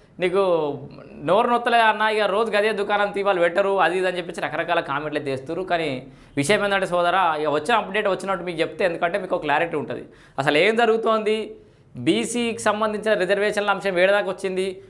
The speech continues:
పంచాయతీరాజ్ చట్టంలో ఈ సవరణలు ఏడదాకా వచ్చినాయి, ప్రభుత్వం ఏం చేస్తుంది అనేది మీకు ఎప్పటికప్పుడు చెప్పాలని చెప్పేసి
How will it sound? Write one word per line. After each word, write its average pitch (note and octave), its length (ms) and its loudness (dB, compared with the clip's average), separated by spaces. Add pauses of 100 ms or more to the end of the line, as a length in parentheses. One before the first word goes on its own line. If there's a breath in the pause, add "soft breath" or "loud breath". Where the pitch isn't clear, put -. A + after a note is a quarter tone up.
(140 loud breath)
పంచాయతీరాజ్ G#3+ 680 2
చట్టంలో G3+ 640 -2 (260 loud breath)
ఈ F#3+ 180 2
సవరణలు G#3 460 2
ఏడదాకా G3+ 280 2
వచ్చినాయి, G3+ 320 -2
ప్రభుత్వం G3+ 560 0
ఏం G#3 120 0
చేస్తుంది G#3 380 0
అనేది A3+ 180 0
మీకు A3+ 180 -2
ఎప్పటికప్పుడు G#3 500 0
చెప్పాలని F#3+ 420 0
చెప్పేసి F#3+ 500 -4